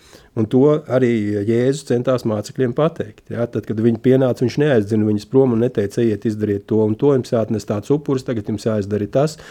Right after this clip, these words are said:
un tad es varbūt uzlūkošu to, un ja man patiks, ja, tad tur varbūt nonāks uguns un viss notiks." Nē. Dievs mums vienmēr ir līdzās. Jautājums ir, vai mēs esam saņēmuši no viņa vārdu un vai mēs esam gatavi šim vārdam paklausīt.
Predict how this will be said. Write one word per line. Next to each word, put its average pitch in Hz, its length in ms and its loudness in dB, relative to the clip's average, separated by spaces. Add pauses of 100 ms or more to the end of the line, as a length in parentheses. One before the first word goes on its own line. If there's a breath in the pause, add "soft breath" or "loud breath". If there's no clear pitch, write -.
(240 loud breath)
un 113 80 -4
tad 113 140 4
es 98 100 -2
varbūt 107 460 0
uzlūkošu 151 560 2
to, 131 160 4
un 110 80 2
ja 110 80 2
man 107 100 0
patiks, 135 460 -4
ja, 127 160 0
tad 110 160 -6
tur 107 160 0
varbūt 104 320 -2
nonāks 107 320 -2
uguns 127 400 -2
un 120 80 -2
viss - 160 -4
notiks." 107 400 -2
Nē. 143 240 2 (840 loud breath)
Dievs 160 320 6
mums 135 240 2
vienmēr 120 380 2
ir 104 80 -4
līdzās. 113 480 -6 (160)
Jautājums 131 640 0
ir, 104 80 4 (260 loud breath)
vai 117 160 2
mēs 156 240 4
esam - 240 -2
saņēmuši 110 640 -2
no 107 140 -2
viņa 120 240 2
vārdu 135 420 -4
un 110 160 0
vai 113 160 0
mēs 120 220 -2
esam 104 260 -4
gatavi 117 380 -4
šim 104 180 -4
vārdam 104 320 -2
paklausīt. 110 640 -10